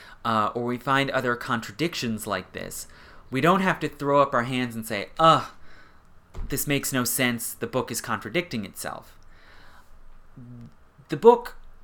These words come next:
can't contradict itself because really there is no book. There is no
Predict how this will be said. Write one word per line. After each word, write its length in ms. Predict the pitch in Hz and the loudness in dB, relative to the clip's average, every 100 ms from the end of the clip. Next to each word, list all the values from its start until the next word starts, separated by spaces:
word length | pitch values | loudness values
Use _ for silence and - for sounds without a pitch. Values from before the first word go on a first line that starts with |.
| - | -12
can't 260 | - 165 156 | -2 0 0
contradict 540 | - 147 143 143 151 | 0 -2 0 -2 -2
itself 400 | 131 - 107 101 | -8 0 2 2
because 500 | - 120 139 120 - - - - | -6 -4 0 0 -2 -12 -20 -16
really 440 | 139 135 165 151 | -8 2 4 4
there 180 | 127 120 | 2 0
is 300 | 131 131 113 | 0 -4 -2
no 300 | 117 107 98 - | -2 -2 -2 0
book. 300 | 160 - - | 0 0 0
There 120 | 117 | 0
is 240 | 123 127 120 | 0 -4 -2
no 320 | 117 107 | -2 -2